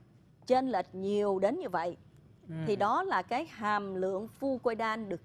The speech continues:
Speaker 1: chiết xuất, à, và được có trong mỗi viên mà mình uống. Điều đó nó quyết định được, à, cái chất lượng của, à, cái viên mà mình uống. Và đồng thời với một cái nhãn,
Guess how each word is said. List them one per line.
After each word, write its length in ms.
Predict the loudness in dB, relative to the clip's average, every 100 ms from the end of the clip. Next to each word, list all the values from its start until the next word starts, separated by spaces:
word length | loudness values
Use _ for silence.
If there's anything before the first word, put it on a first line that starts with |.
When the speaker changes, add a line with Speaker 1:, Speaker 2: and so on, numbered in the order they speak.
| -8
Speaker 1:
chiết 160 | -8
xuất, 200 | -6 -8 -8 -20 -20 -20 -20 -20
à, 540 | -2 0 2 2 0 -2
và 360 | 0 0 0
được 220 | -4 -8 -4
có 240 | 0 0 0
trong 340 | -2 -4 -4 -6
mỗi 420 | -6 -6 -6 -6
viên 360 | 0 0 0 -2
mà 80 | -8
mình 180 | -8 -6
uống. 220 | -4 -4 -10 -20 -20 -20
Điều 220 | -2 -2 2
đó 220 | 0 0
nó 100 | -4
quyết 280 | -4 -6 -4
định 240 | -8 -4
được, 180 | -6 -8 -16 -20 -20 -12
à, 140 | -10
cái 140 | -8 -6
chất 280 | -6 -4
lượng 320 | -2 -2 -2 -8
của, 420 | -6 -2 -2 -2 -8 -16 -20 -20
à, 320 | -8 -2 -2 -2
cái 180 | -4
viên 380 | 0 0 0 -2 -4
mà 140 | -4
mình 160 | -4 -2
uống. 260 | 0 0 -6 -18 -20 -12 -2
Và 100 | 2
đồng 220 | 2 0
thời 380 | 0 2 2 0
với 260 | 0 0
một 200 | 0 -2
cái 100 | 0
nhãn, 360 | -2 -2 -4